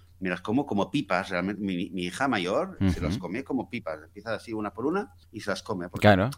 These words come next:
Speaker 1: tiene su crunch, su crujiente,
Speaker 2: Ujú.
Speaker 1: eh,
Speaker 2: Pues claro,
Speaker 1: es un
Speaker 2: eh, ahora que
Speaker 1: punto
Speaker 2: dices lo del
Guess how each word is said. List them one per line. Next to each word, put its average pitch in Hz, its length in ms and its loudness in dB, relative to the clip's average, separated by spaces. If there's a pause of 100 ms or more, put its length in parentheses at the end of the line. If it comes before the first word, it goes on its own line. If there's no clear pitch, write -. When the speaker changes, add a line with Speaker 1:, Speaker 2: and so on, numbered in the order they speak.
Speaker 1:
tiene 95 220 -4
su 104 420 2
crunch, 127 420 2
su - 100 -10
crujiente, 147 520 2
Speaker 2:
Ujú. 87 380 -2 (220)
Speaker 1:
eh, 101 220 4
Speaker 2:
Pues 131 120 12
claro, 147 280 12
Speaker 1:
es 113 60 10
un 90 40 8
Speaker 2:
eh, 110 160 8
ahora 117 180 10
que 143 100 10
Speaker 1:
punto 135 140 10
Speaker 2:
dices 143 160 10
lo 135 80 12
del 127 120 12